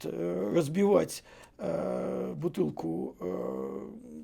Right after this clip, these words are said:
в-, выпала Шапира, а вытаскивать Альтшулеру.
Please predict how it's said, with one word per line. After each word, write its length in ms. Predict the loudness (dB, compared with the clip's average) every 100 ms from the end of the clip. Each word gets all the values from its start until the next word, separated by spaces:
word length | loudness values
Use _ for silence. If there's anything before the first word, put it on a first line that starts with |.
| -12 -4
в-, 180 | -4 -4
выпала 800 | 2 2 2 -2 0 0 0 0
Шапира, 580 | 6 6 8 10 10 10
а 180 | 6 6
вытаскивать 680 | 8 10 8 4 -2 -2 -6 -16 0
Альтшулеру. 560 | 2 4 4 4 -2